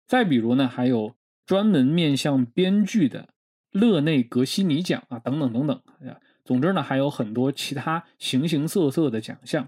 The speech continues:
这个地方呢，我们就不再赘述了，因为它没有出现在官方的新闻通稿里面，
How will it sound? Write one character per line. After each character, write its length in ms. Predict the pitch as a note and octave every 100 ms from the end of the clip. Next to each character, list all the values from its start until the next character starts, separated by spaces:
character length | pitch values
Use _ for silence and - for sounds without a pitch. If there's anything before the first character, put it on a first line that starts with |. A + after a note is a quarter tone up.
| -
这 140 | E3
个 60 | C#3
地 100 | C3
方 180 | C#3+ D3+
呢， 140 | B2+ _ _ _
我 80 | -
们 180 | A2 A#2
就 300 | D3+ C3+ A2+ _ _
不 80 | -
再 160 | C#3+ C3+
赘 220 | E3 E3
述 220 | - B2
了， 100 | - -
因 100 | C#3
为 80 | C#3+
它 180 | -
没 280 | C#3+ A#2+ A#2+
有 120 | E3
出 280 | A#2+ - G3+
现 200 | G#3+ G3+
在 220 | C#3 C3+ -
官 320 | D#3+ D#3 D#3+
方 240 | D3+ D3 D3+
的 120 | -
新 300 | - F3+ G3
闻 180 | C3+ D3
通 280 | - F3
稿 180 | F3 A2+
里 140 | C3 A2
面， 260 | A#2 -